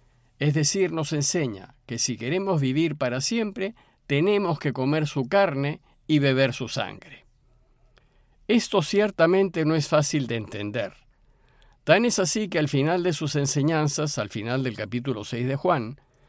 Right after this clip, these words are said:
muchos de sus oyentes, escandalizados por lo que decía, lo abandonaron.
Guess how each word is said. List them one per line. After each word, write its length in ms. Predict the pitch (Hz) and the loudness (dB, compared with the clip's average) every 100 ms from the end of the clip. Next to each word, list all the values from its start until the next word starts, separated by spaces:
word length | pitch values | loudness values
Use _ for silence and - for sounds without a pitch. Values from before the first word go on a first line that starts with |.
| _ _ _ | _ _ _
muchos 360 | 135 208 - 208 | 2 4 4 2
de 80 | 202 | 2
sus 240 | 208 175 | 0 2
oyentes, 680 | 190 196 165 123 131 143 - | 2 4 2 2 -2 -4 -4
escandalizados 880 | 131 - 139 135 135 135 214 202 175 | -6 0 2 2 0 0 4 4 4
por 160 | 147 143 | 2 2
lo 120 | 139 | 2
que 120 | 143 | 2
decía, 500 | 143 156 277 226 294 - _ _ _ _ - | 0 2 0 0 -2 -8 _ _ _ _ -2
lo 240 | 123 135 | 2 4
abandonaron. 720 | 131 123 120 104 98 95 - | 4 2 0 -4 -4 -8 -10